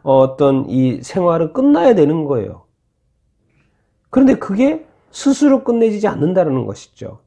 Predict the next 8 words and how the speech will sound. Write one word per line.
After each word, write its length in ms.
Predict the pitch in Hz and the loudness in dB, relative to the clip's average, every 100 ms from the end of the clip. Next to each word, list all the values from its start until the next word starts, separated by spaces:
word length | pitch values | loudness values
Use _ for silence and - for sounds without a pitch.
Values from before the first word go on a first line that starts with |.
| _ _ _ _ _ _ _ _ _ _ | _ _ _ _ _ _ _ _ _ _
모세의, 800 | 127 185 214 226 247 190 190 233 | 0 2 4 2 2 2 0 -2
하나님께서 1200 | 208 240 233 226 226 208 - 180 180 196 196 190 | -4 0 2 2 2 0 -4 -4 -2 -2 -2 -2
보내신 520 | 165 160 175 170 170 165 | -2 0 2 0 -2 -6
선지자 640 | - - 208 208 196 185 | -6 -4 -2 -2 -2 -2
모세가 600 | 131 151 165 165 156 165 - - | 0 -2 -2 -4 -4 -6 -8 -20
와서 540 | - 113 147 - 269 - | -6 0 0 2 0 2
꺼내주는 500 | 226 220 151 127 123 | 0 0 -2 -6 -6
거죠. 360 | - - 104 | -12 -18 -20